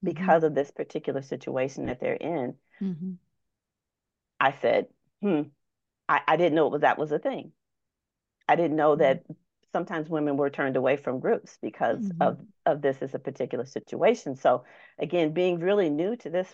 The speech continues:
Speaker 2: portion, I'm thinking, "All right, Lord, this might be something." And sure enough, she happened to be friends with another young lady who also has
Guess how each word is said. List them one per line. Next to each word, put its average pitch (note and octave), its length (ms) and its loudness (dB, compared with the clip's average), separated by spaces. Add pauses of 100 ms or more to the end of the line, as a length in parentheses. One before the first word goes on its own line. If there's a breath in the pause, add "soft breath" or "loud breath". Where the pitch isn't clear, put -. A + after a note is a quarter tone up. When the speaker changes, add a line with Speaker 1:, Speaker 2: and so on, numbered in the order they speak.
(120)
Speaker 2:
portion, D#3 480 0
I'm D3 220 -2
thinking, D3+ 580 -4 (480 soft breath)
"All F3 100 6
right, F#3+ 280 6
Lord, F3 280 4
this F#3 220 -4
might D3 200 0
be D#3+ 100 -4
something." D#3 500 -4
And D3 140 0
sure G#3 180 4
enough, G#3 360 4 (240)
she - 180 -4
happened F3 260 2
to F#3 40 -6
be F3 100 -6
friends E3+ 320 -4
with E3 140 -2
another F3+ 300 2
young C#3 220 0
lady C3+ 320 -2
who C#3+ 420 -2
also C3 300 4
has - 380 -2